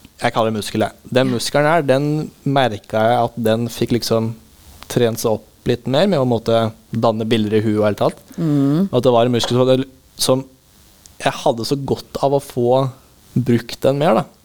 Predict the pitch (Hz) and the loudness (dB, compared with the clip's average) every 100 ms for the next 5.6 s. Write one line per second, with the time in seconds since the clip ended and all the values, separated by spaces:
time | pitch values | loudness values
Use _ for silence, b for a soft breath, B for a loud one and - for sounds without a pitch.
0 | _ - - 135 131 131 131 131 131 131 | _ -10 -2 0 2 2 2 2 2 2
1 | 143 123 110 104 127 - 117 107 104 - | 0 0 -2 0 0 0 0 0 -2 -8
2 | - B B B B B B B 135 127 | -20 B B B B B B B 2 4
3 | 120 120 127 123 117 120 - 113 113 110 | 4 4 4 2 2 0 0 0 0 0
4 | 113 113 110 117 113 110 117 110 113 117 | 0 0 0 0 0 0 0 2 0 -2
5 | - - 123 117 139 277 | -4 -2 2 2 2 0